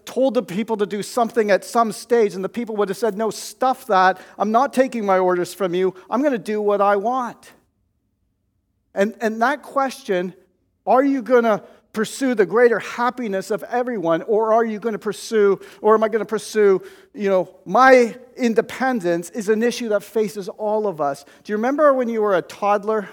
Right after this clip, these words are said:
you had a toddler tantrum? I mentioned this briefly last week. You know, you, I mean, you used to go upstairs and sulk, and you know, knew bu-, that, that your quickest route to happiness for the whole family was for you to go downstairs and apologize.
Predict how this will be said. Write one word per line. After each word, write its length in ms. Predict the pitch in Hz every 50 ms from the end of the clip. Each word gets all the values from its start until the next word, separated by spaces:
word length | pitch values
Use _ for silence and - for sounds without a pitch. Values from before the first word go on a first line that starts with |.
| - -
you 260 | 214 202 202 190 196
had 180 | 175 - 202 185
a 60 | 185
toddler 460 | 185 - - 196 196 196 202 220 208
tantrum? 500 | - - 196 208 214 214 - 233 233 226
I 80 | 202 170
mentioned 320 | 165 180 180 - 220 190
this 120 | 185 180 185
briefly 360 | - 208 196 196 202 196 185
last 340 | 180 180 180 185 185 185 -
week. 300 | 185 175 185 190 - - - - _
You 260 | - 170 208 254 269
know, 260 | 269 262 277 277 262
you, 280 | 196 175 202 247 254 220 - - - -
I 120 | - 214
mean, 200 | 220 226 240 220
you 120 | 202 190
used 300 | 202 226 269 254 - -
to 60 | 294 262
go 360 | 190 233 269 262 220 190 190
upstairs 580 | 202 202 - - - - - 220 214 208 -
and 160 | 196 175 151 -
sulk, 360 | - - 240 214 185 - - 185
and 240 | 175 175 185 190
you 180 | 208 254 302 302
know, 480 | 294 285 277 302 302 302 285 262 202 - 214
knew 480 | 208 262 320 302 240 185 180 196 185 - - - - -
bu-, 300 | 160 220 - - 208 208
that, 320 | 214 202 196 190 202 170 -
that 180 | 208 185 190
your 220 | 226 226 262 277 262
quickest 560 | - - - - 262 262 262 269 262 - -
route 260 | 208 220 233 247 240
to 80 | 226 202
happiness 880 | - - - 226 226 165 - 233 185 170 160 151 156 165 - - - _ _ _ _ _ _
for 120 | - 233
the 100 | 214 214
whole 360 | - - - 247 339 370 320
family 560 | 202 - - 220 196 170 160 156 160 165 180 180
was 180 | 170 180 170
for 140 | - - 190
you 160 | 202 208 208
to 100 | 208 202
go 220 | 156 139 196 202 196
downstairs 540 | 190 185 180 175 - - 180 160 156 156
and 100 | 170 151
apologize. 560 | 151 - - 180 190 185 175 - - - -